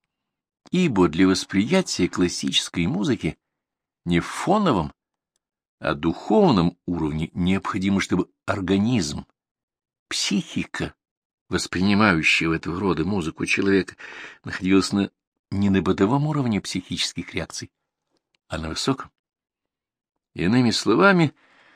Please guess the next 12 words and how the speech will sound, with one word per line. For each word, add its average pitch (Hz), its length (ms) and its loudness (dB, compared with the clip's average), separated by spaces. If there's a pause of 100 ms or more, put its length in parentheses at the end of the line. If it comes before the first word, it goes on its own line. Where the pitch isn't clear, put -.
(140)
человек 131 580 6
должен 110 420 6
быть 120 220 2
на 104 100 4
время 107 440 6
освобожден 98 1040 4 (520)
от 90 140 -4
гнета 82 380 -2
повседневности 117 800 -4 (400)
и 101 80 4
открыт 101 340 0
сферам 101 440 6